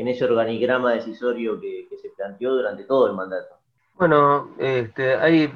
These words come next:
Speaker 2: eh, eh, tuvo distintos momentos, pero evidentemente todo estuvo subordinado a un, un cálculo, eh, un cálculo de resultados económicos que resultó fallido.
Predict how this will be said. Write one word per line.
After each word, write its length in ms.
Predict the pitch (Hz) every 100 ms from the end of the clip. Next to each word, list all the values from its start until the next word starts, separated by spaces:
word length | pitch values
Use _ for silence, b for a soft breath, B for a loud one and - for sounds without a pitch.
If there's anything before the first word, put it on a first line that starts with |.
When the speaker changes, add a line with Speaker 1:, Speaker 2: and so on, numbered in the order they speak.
| -
Speaker 2:
eh, 260 | 139 120 117 - - -
eh, 180 | 156 127 - - -
tuvo 260 | 180 185 160
distintos 560 | 135 - 175 165 151
momentos, 760 | 123 127 127 120 110 101 107 101 98
pero 480 | 117 117 117 113 -
evidentemente 880 | 117 120 147 165 151 143 160 170 151
todo 360 | - 160 160
estuvo 340 | 151 147 147 131
subordinado 1120 | - 117 117 113 131 151 123 110 110 117 135 - B B B -
a 360 | 117 120 127 127 -
un, 800 | 117 117 113 113 107 104 101 -
un 200 | 110 110
cálculo, 540 | 120 120 120 120 117 110 -
eh, 200 | 107 107
un 400 | 110 113 117 113
cálculo 800 | 104 139 123 110 110 107 104 104
de 100 | 104
resultados 640 | 104 101 113 107 127 123
económicos 840 | 123 117 123 131 131 143 139 117 -
que 160 | 110 110
resultó 480 | 107 98 107 104
fallido. 640 | 98 104 95 92 95 92